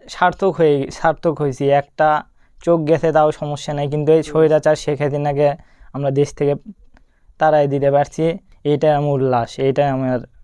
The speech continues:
Speaker 1: খুশি। এই কারণেই আমি গণভবনের সেই দিন গেছি, উল্লাস করছি,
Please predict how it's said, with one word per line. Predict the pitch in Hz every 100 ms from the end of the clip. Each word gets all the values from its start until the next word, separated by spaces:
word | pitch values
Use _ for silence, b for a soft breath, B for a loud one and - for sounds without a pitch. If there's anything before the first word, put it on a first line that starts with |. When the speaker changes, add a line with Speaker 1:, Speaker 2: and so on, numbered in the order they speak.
| _ _ _
Speaker 1:
খুশি। | - 143 160 175 254 - - _ 160
এই | 160
কারণেই | 165 156 160 180 196
আমি | 151 143 139 - - - _ _ _ - -
গণভবনের | 143 151 135 131 135 131 127 - - -
সেই | - 135
দিন | 131 131 120 - _ _ 143
গেছি, | 143 139 156
উল্লাস | 151 139 139 -
করছি, | 139 - 143 139